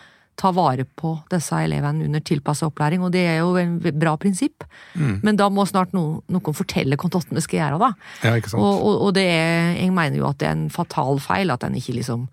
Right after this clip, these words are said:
Speaker 1: sier at i profesjonsutdanninga så må en profesjonsutøver, altså om du skal jobbe på videregående eller første, andre, altså, eller, eller i barnehagen, så må man kunne noe om dette her.
Speaker 2: Ja.
Speaker 1: Punktum.
Speaker 2: Ja, ikke sant? Jeg er helt enig. Og jeg tenker, men, eh, hva,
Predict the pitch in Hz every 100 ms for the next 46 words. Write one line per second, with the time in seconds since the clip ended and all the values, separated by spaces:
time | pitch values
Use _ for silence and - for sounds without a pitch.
0 | _ _ _ _ _ _ - - 160 131
1 | 156 - 147 - 175 208 - 143 139 -
2 | 151 160 208 254 170 _ - _ - -
3 | 196 170 139 143 151 165 156 - 143 139
4 | 143 147 147 180 156 - - 165 156 190
5 | 151 156 147 135 135 135 143 - 147 143
6 | 143 - - 143 135 135 135 - 143 139
7 | - 165 160 - 160 156 139 143 127 123
8 | 202 220 - - - 196 170 - 220 156
9 | 120 127 - - - - - - _ _
10 | _ - 123 - 143 - _ _ _ -
11 | 120 117 110 127 98 156 - - - -
12 | 131 110 110 101 110 92 110 - - -
13 | 151 151 - - 156 165 165 165 160